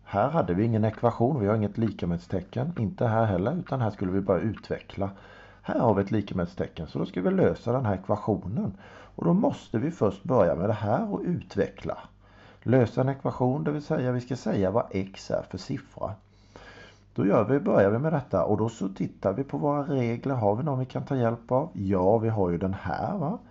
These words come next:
Vi har ett po-, plus där och ett plus där och upphöjt och upphöjt. Så då gör vi det. Då har vi a upphöjt till två.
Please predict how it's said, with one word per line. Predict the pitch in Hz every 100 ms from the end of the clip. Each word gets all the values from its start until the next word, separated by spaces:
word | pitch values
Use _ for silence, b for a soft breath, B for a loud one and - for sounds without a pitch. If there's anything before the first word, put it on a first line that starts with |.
| B B B
Vi | 101
har |
ett | 101 -
po-, | 101 -
plus | - 113 - -
där | 139 185 -
och | -
ett | -
plus | 135 143 -
där | 127 131
och | 135 151
upphöjt | 147 - 110 104 -
och | -
upphöjt. | 127 - 92 - - - B B B B -
Så | -
då |
gör | 101 120
vi | 151
det. | 147 277 - B B B B
Då | 98
har | 117 120
vi | 107 -
a | 85 143
upphöjt | 190 190 160
till | 151
två. | - 135 226